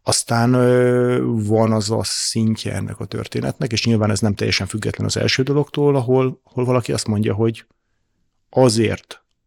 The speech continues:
járok, fizetek, általában már nem alsó kategóriás prostituáltakat, mert pont azt a macerát, ami,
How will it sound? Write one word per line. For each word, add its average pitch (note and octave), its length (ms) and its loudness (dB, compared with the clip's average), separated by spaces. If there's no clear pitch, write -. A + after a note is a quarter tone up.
járok, G#2 720 0
fizetek, - 760 -6
általában G#2 480 -2
már G#2 120 2
nem G#2+ 120 0
alsó G#2 220 -6
kategóriás G#2+ 540 -2
prostituáltakat, C#3 880 -2
mert A2 200 -2
pont A2 240 2
azt - 180 -4
a A2 40 -2
macerát, A2 760 0
ami, G#2 380 -2